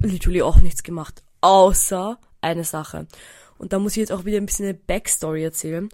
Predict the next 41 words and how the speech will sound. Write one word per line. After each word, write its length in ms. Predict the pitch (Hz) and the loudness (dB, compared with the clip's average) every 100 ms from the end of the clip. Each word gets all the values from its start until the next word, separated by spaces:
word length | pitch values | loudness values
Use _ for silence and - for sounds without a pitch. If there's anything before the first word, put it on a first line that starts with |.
| _ _ _ - | _ _ _ -16
Und 100 | - | -10
zwar, 320 | 214 226 277 _ _ _ _ _ | -8 -8 -8 _ _ _ _ _
Hannah 420 | - - 233 277 294 | -18 -8 -4 -2 -2
und 80 | - | -6
ich, 360 | 233 - - _ | -12 -14 -20 _
meine 180 | - 190 | -14 -12
Schwester 400 | - 208 - 262 | -8 -8 -6 -6
und 100 | 247 | -6
ich, 260 | 226 - _ _ _ _ _ _ | -10 -12 _ _ _ _ _ _
wir 80 | |
sind 160 | - 311 | -4 -2
schon 140 | - | -2
ein 60 | 214 | -2
paar 180 | 185 175 | -2 -2
Mal 140 | 180 | -2
auf 100 | 180 | -4
Tokyo 300 | - 180 - | -4 -8 -8
Hotel 180 | - 170 | -8 -8
abgestürzt. 640 | 165 - 170 180 170 - - | -8 -10 -12 -10 -12 -14 -8
Als 240 | 220 - | -6 -6
Kinder, 560 | - 320 320 320 311 320 _ _ _ _ _ | -4 -2 0 0 -2 -4 _ _ _ _ _
dann 300 | 233 247 269 - _ _ _ - | -2 0 -2 -8 _ _ _ -6
wieder 500 | 247 294 320 311 - | 0 2 2 0 -2
und 180 | 247 | -4
dann 160 | 226 220 - | -4 -6 -4
einmal 400 | 214 269 269 214 | -2 0 -2 -4
wirklich 340 | 262 269 - | -6 -8 -8
hardcore 400 | 190 208 - 220 | -8 -8 -8 -8
noch 140 | 208 | -6
in 100 | 226 | -8
zweitausendfünfzehn. 880 | 214 190 185 - 196 190 - - 156 - _ - _ _ _ | -8 -8 -10 -8 -4 -2 -2 -4 -12 -16 _ -20 _ _ _
Sind 180 | - 214 | -6 -4
wir 40 | |
wirklich 180 | 208 202 | -4 -8
nochmal 220 | 185 190 | -8 -8
richtig 380 | 185 214 - - | -6 -8 -8 -8
krass 200 | 175 180 | -8 -8
auf 60 | |
Tokyo 260 | - 185 170 | -10 -12 -12
Hotel 100 | 170 | -12
abgestürzt. 520 | 147 170 - 185 - | -14 -16 -14 -16 -16